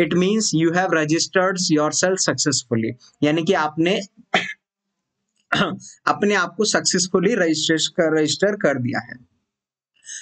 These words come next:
तो अब रह गई तीन चीजें। तीन चीजों में सबसे जो important होती हैं, ये दो होती हैं,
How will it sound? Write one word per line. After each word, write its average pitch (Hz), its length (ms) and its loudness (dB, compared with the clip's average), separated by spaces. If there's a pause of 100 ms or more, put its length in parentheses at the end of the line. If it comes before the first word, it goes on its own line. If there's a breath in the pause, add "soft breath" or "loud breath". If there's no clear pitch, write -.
तो 160 60 0
अब 208 280 0
रह 220 180 2
गई 233 160 2
तीन 208 400 0
चीजें। 120 340 0 (540 loud breath)
तीन 247 200 2
चीजों 185 320 0
में 226 120 0
सबसे 208 520 0
जो 196 220 0
important 156 640 0
होती 160 320 0
हैं, 180 100 2
ये 180 180 2
दो 151 260 0
होती 135 320 0
हैं, 156 200 -2